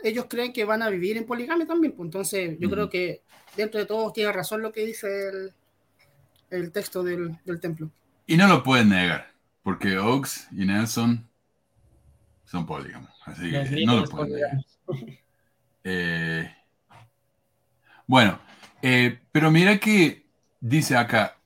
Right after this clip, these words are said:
Speaker 2: "Cada uno de vosotros se ha puesto el garmen, el cual se llama el garmen del santo sacerdocio. Esto constituye un símbolo de que tomáis sobre vosotros el nombre de Jesucristo". Y acá es donde una de las tantas referencias a Jesucristo, porque por si, eh,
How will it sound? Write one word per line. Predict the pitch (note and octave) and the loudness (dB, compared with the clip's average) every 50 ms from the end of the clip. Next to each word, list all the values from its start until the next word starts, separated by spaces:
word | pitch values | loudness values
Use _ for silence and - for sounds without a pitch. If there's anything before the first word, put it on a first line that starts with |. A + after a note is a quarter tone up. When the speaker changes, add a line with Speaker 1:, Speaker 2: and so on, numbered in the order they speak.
| _ _ - | _ _ -8
Speaker 2:
"Cada | - D3 D3+ D#3 | -2 0 2 4
uno | E3 E3+ | 4 4
de | D3+ | 4
vosotros | C3+ B2+ B2+ - C#3 C3+ C#3+ C3 | 4 2 0 0 -2 -4 -2 -2
se | - | -2
ha | B2 A2+ | -2 -2
puesto | - B2+ C3 - C3+ | -2 -2 -2 0 0
el | A#2+ A2+ | 0 2
garmen, | A2+ A#2+ A#2+ A2 G2+ G2+ G2+ G2+ A2 - - | 4 4 4 6 4 4 2 2 0 -2 -4
el | F#2+ F#2+ | -6 -6
cual | - - A2+ A2+ A2 | -4 -2 -2 -2 -2
se | - A2 | -2 -2
llama | G#2 G#2 G#2+ A2 G#2+ | 0 0 0 0 0
el | G#2 G2 | -2 0
garmen | F2 G2 G2+ A2 A2+ G#2+ G2+ | 0 0 0 2 2 2 2
del | F#2 E2+ - | 0 0 -2
santo | - G#2 G2 F2+ G2+ | -4 -4 -4 -4 -4
sacerdocio. | - - F#2 - - F2+ F2 F#2 F#2+ A#2+ - - - C#3 C#3 - | -6 -8 -8 -8 -8 -8 -8 -6 -2 0 0 0 0 -2 -4 -6
Esto | A#2 A#2+ - C3+ A2 | -8 -8 -8 -6 -6
constituye | - G#2+ - - G#2 G2 - - A2 G#2+ | -6 -8 -6 -4 -6 -6 -4 -4 -4 -4
un | A2 G2+ | -4 -4
símbolo | - - G#2+ G#2+ A2 A#2 A2+ A2 G2+ | -4 -2 -2 -2 0 0 -2 -2 -4
de | F#2 F2 | -4 -6
que | - E2+ | -10 -12
tomáis | - E2+ E2+ F2 F#2 F#2+ G2+ G2+ | -12 -10 -8 -6 -4 -4 -4 -6
sobre | - - G2 F#2 F2 | -8 -8 -8 -8 -8
vosotros | E2 E2 E2 - - F2 - G2 | -8 -10 -10 -12 -14 -10 -8 -6
el | F#2 | -6
nombre | F2+ F2 F2 E2 E2 | -4 -4 -6 -6 -8
de | D#2+ | -10
Jesucristo". | D#2 D#2 - D2+ D#2 - - - _ _ _ _ - - - - - - - - | -12 -14 -16 -14 -14 -16 -18 -18 _ _ _ _ -20 -20 -20 -20 -20 -20 -8 0
Y | - C3 | 4 6
acá | C#3 D3 - G#3 A3 | 6 6 6 6 6
es | A#3+ A3 | 8 8
donde | A3 G3+ E3+ C#3+ - | 8 6 6 6 4
una | D#3+ F3 F#3 F3+ | 2 4 4 6
de | D#3+ | 4
las | B2+ A2+ - - | 4 2 2 4
tantas | D3 E3 F3 D#3+ E3 - | 4 4 6 4 2 0
referencias | B2 A2+ - A2+ A2+ B2 B2+ - B2 A2 | 0 0 2 2 2 2 0 -2 -4 -4
a | |
Jesucristo, | - G#2+ - G#2 F2 - F#2 D#2+ - - D#2 | -4 -4 -6 -6 -6 -6 -8 -8 -8 -12 -16
porque | D#2+ E2+ E2+ F2 E2 | -14 -16 -16 -16 -16
por | D#2+ F#2 F#2+ - | -16 -16 -14 -14
si, | - - - C3 | -8 -4 -2 0
eh, | C#3+ C#3+ - | 0 -2 -4